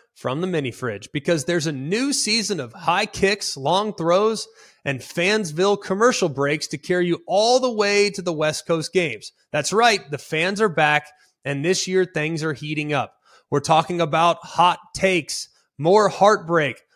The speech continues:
more layers of face paint. Get ready to drink in all the drama this season with the help of the most delicious college football tradition there is, Doctor Pepper,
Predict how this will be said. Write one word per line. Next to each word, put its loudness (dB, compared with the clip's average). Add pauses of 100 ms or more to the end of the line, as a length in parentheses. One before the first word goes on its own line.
(160)
more 6
layers 4
of -4
face 0
paint. -6 (440)
Get 2
ready 4
to -6
drink 0
in 0
all 4
the 0
drama 2
this -2
season -4
with -4
the -2
help 2
of -6
the -2
most -4
delicious -2
college -2
football -2
tradition -6
there 2
is, -4 (280)
Doctor 0
Pepper, 0